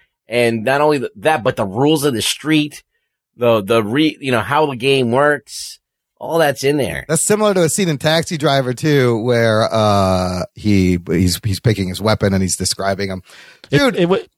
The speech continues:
Speaker 3: oh, I was gonna say real
Speaker 2: Yeah.
Speaker 3: quick. Sorry, Imran. Sorry to cut you off.
Speaker 2: <laughs> No, that's fine. Somebody do that
Speaker 3: <laughs>
Speaker 2: every once in a while, you motherfucker.
Speaker 3: I was gonna say there, it, it also was touching on the theme that I've noticed. I haven't watched all of Martin Scorsese's films, I'll
Speaker 2: Yeah.
Speaker 3: really admit.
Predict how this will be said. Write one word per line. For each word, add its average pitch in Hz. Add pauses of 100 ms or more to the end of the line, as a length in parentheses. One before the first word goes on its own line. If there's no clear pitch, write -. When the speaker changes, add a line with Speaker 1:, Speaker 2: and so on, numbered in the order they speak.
(120)
Speaker 3:
oh, 131
I -
was 120
gonna 123
say 117
real 101
Speaker 2:
Yeah. 120
Speaker 3:
quick. 104
Sorry, 104 (100)
Imran. 101 (540)
Sorry 190
to 135
cut 131
you 107
off. 90
Speaker 2:
<laughs> - (300)
No, 196
that's 233
fine. 214
Somebody 285
do 196
that 170
Speaker 3:
<laughs> -
Speaker 2:
every 240
once 226
in 220
a 214
while, 202
you 139
motherfucker. 104
Speaker 3:
I 139
was 151
gonna 160
say 156
there, 143
it, 254 (300)
it 139
also 165
was 131
touching 143
on 127
the 113
theme 123
that 110
I've 104
noticed. 110
I -
haven't 156
watched 120
all 101
of 98
Martin 95
Scorsese's -
films, -
I'll 101
Speaker 2:
Yeah. -
Speaker 3:
really 98
admit. 95